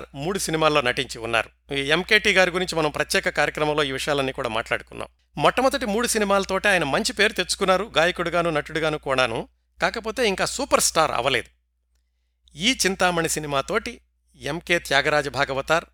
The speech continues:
సూపర్ స్టార్ స్థాయికి వెళ్ళిపోయారు. ఆ తర్వాత ఆయన వెనక్కి తిరిగి చూసుకోకుండా, ఒక రెండు సంవత్సరాలు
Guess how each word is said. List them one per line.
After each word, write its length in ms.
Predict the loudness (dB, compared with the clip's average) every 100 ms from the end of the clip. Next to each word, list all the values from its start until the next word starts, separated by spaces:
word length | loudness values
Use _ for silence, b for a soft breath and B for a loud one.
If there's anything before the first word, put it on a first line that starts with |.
| -18
సూపర్ 460 | -12 -10 -4 -2
స్టార్ 360 | -2 0 0 0 -4
స్థాయికి 480 | -10 -2 0 0 -2
వెళ్ళిపోయారు. 560 | -4 0 2 0 -2 -4
ఆ 80 | -4
తర్వాత 420 | -4 0 0 2
ఆయన 180 | 0 -2 _ _ _ -4
వెనక్కి 340 | 0 0 0
తిరిగి 280 | 0 -2 -2 -4
చూసుకోకుండా, 640 | -4 -2 -2 0 2 2 0 _ _ -14
ఒక 140 | -2
రెండు 180 | 2 2
సంవత్సరాలు 460 | 2 0 4 2